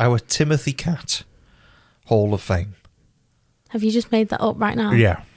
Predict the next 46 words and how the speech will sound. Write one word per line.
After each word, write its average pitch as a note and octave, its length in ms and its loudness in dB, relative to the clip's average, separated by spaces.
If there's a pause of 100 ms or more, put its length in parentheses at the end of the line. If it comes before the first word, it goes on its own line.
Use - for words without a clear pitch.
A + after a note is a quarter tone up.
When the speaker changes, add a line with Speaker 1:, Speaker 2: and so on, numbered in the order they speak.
(480)
Speaker 2:
I A3+ 60 0
like G#3 280 -2
it. A3 100 -8 (1080)
Honouring G3+ 360 2
the G3+ 80 2
great G3+ 280 -2
Timothy. G#3 500 0 (420)
Speaker 1:
Our G2+ 200 2
great, A#2 320 0
great G#2+ 200 0
Timothy, F#2+ 420 -2
who A2 140 0
we A#2+ 120 2
lost A2+ 500 2 (1300)
t-, - 60 -16 (100)
three, - 880 -6
t-, - 160 -6
three D3+ 220 -2
years E3+ 200 0
ago? F#3 220 -6 (160)
Speaker 2:
Yeah, G#3 320 2
and G#3 140 2
we G#3+ 100 4
were G#3 140 2
gonna A#3+ 260 2 (140)
get A3 160 0
a - 40 -8
tree A3 380 0
for F#3 340 0
him F3+ 120 -2
and F#3+ 120 0
put - 140 -2
it - 60 -2
in G3+ 60 -4
the F#3+ 80 -2
garden, F#3+ 580 -2
Speaker 1:
His - 200 2
Speaker 2:
and - 100 2
Speaker 1:
ashes F#3 220 2
Speaker 2:
we A2+ 60 2
still G#3+ 520 2
have G3+ 260 0
not F#3+ 320 2
got - 240 -4
the - 100 -16
tree. G#3 400 -2